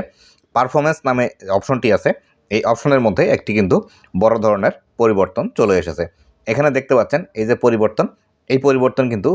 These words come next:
চলে এসেছে আমাদের Facebook-এর প্রফেশনাল ড্যাশবোর্ডের মধ্যে। তো বন্ধুরা, এই পরিবর্তন নিয়ে আপনাদের মনের মধ্যে অনেকেরই শঙ্কা আছে যে কেন আমাদের এটি এরকম হলো, কেন এটি এভাবে আসলো, বা এখান থেকে আমরা কি বেনিফিট পেতে পারি, বা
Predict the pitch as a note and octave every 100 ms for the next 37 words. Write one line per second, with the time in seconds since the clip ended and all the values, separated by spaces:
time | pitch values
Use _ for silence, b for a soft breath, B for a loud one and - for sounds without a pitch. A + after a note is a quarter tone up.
0 | F#3 A#2 G#2+ G2 F#2+ F#3+ - B B _
1 | - G3+ G3+ - - - A2+ G#2 F#2 F2+
2 | C#4+ _ _ _ - A2 A2 G#2 A2+ G2
3 | F2+ E2+ E2+ E2 C#2+ F2 A#2+ D3+ C3+ -
4 | b b - B2+ E3 G#3 b b - C3
5 | D3+ E3 F3+ F3 - - - G2 B2+ C#3
6 | - _ _ F#2 C3+ D#3 C3 G2 D3 -
7 | B2+ C3+ C#3+ C3+ C3+ D3 C3+ F#2 C#3 F3+
8 | - A2+ B2+ C#3+ C#3 C3+ B2+ A#2 C#3+ -
9 | b b _ A2+ C3 D3 B2+ A#2 G#3+ -
10 | b b - C3 D3 C3+ C3+ A2+ A#2 C3
11 | A#2+ G#2+ - F3+ - _ F2 - - _
12 | _ A2 D3+ C#3+ C3+ B2+ C3+ A3 _ -
13 | D#3 C3+ C3 B2 A2 B2+ B2 G2 G2 G3